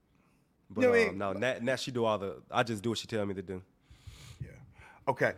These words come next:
Speaker 2: Uh, Dim Odds says, "What do y'all tell the team in the locker room before the Steeler game?" K J, what you telling the team?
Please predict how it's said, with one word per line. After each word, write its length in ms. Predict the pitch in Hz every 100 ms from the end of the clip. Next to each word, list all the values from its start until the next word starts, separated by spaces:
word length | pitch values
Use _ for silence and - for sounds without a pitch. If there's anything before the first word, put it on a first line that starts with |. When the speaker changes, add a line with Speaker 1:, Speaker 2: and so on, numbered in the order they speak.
| - -
Speaker 2:
Uh, 320 | 165 160 147 123 - -
Dim 220 | 226 285 285
Odds 480 | 262 196 127 - - -
says, 420 | - 185 165 - - - - _
"What 140 | 269 330
do 60 |
y'all 220 | 349 294
tell 260 | - 254 240
the 80 | 180
team 380 | - 233 208 185
in 60 |
the 60 | 160
locker 280 | 185 175 160
room 260 | 143 139 127
before 260 | 127 170
the 60 | 131
Steeler 360 | - 175 117 104
game?" 260 | 92 - _ _ _ _ - -
K 140 | 233
J, 120 | 190
what 120 | 202
you 60 | 202
telling 260 | 220 202 190
the 60 |
team? 260 | - 147